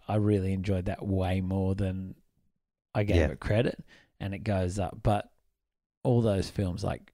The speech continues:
Speaker 1: you know, to have a film, filmography that has Batman, Beetlejuice, Mars Attacks, Edward Scissorhands, Sleepy Hollow, Batman Returns,
Speaker 2: Yeah.
Speaker 1: Ed Wood, all in there. It's like,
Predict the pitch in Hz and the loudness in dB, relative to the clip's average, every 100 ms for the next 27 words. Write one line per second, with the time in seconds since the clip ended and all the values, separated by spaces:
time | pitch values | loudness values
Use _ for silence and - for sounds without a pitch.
0 | _ 139 113 95 - 139 156 - _ _ | _ -4 -2 -4 -2 -2 -2 -4 _ _
1 | _ _ _ _ - 110 - 123 120 117 | _ _ _ _ -6 -6 0 2 4 2
2 | - - - 156 143 113 104 98 104 98 | 0 -8 -2 0 2 2 0 -2 -2 -2
3 | 101 98 101 98 92 - 107 - 110 104 | -4 -2 0 0 -4 -2 -2 0 0 0
4 | 95 92 92 101 87 - - - 113 101 | 0 -2 -2 -4 -4 -6 -16 -12 -4 -2
5 | 104 101 - 95 - - - 110 101 101 | 0 -2 -2 -4 -6 -16 -8 -6 -4 -6
6 | 101 98 98 98 - 110 101 95 98 95 | -6 -6 -4 -6 -2 -2 0 0 0 -2
7 | 98 107 - 104 101 95 104 101 98 - | -2 -2 -2 -2 -2 -2 -2 -2 -4 2
8 | 110 101 98 98 101 95 90 - - - | 4 4 0 -2 -2 0 -2 -4 -6 -20
9 | _ _ _ - 113 107 104 101 98 95 | _ _ _ 2 4 6 4 2 -2 -2
10 | 98 107 - _ _ _ _ - 113 - | -2 -2 -10 _ _ _ _ -4 -2 2
11 | 143 135 - | 2 2 -4